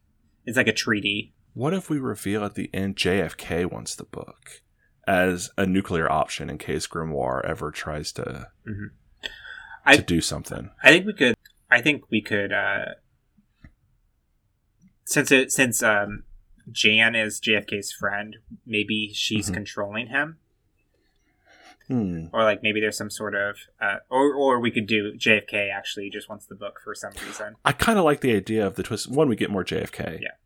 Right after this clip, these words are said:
Speaker 2: And two, I like that at the end, it's, it's that plans within plans kind of thing
Speaker 1: Yeah.
Speaker 2: of, like, we think Grimoire wants the book for the power, but really they're trying to help Jan.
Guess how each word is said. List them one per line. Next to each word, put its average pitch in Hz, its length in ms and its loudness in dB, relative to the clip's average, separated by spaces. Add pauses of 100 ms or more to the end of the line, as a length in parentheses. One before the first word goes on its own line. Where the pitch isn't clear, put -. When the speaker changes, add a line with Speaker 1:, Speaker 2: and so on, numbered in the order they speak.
(300)
Speaker 2:
And 104 160 -4
two, 120 240 2
I 98 60 2
like 104 240 0
that 104 120 0
at 90 140 -4
the - 180 -8
end, 90 340 -4
it's, 104 180 -4
it's 120 180 -2
that - 380 -6
plans 98 340 -2
within 87 240 -4
plans 85 680 -8
kind 98 180 -6
of 104 100 -6
thing 107 360 -4
Speaker 1:
Yeah. 95 100 -2
Speaker 2:
of, 90 120 -8
like, 80 360 -8 (400)
we 104 100 4
think 101 300 -4
Grimoire 87 500 -4
wants 87 200 -8
the - 100 -10
book 80 300 -2
for 82 80 -4
the 80 80 -4
power, 78 420 -2
but - 180 -8
really 85 280 -2
they're 82 160 -4
trying 82 260 -4
to 80 60 -6
help - 240 -8
Jan. 78 440 -4